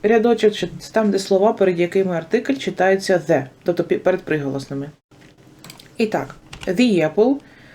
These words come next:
the Arctic, the earth, the Indian Ocean, the orange,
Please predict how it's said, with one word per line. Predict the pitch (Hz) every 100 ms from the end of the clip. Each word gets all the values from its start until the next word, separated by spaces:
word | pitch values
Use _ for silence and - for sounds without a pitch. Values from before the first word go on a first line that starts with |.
| - - _ _ -
the | 170 214 214
Arctic, | 151 151 - 254 269 - - _ _ _ _ _ _ _ - _ _ _ _ _ - -
the | 233 254 180 160
earth, | 190 - - _ _ _ _ _ _ _ - - -
the | 208 233 240
Indian | 226 214 196 175 - 190
Ocean, | 170 165 - 220 226 254 - _ _ _ _ -
the | 208 233 214 160
orange, | 151 190 277 -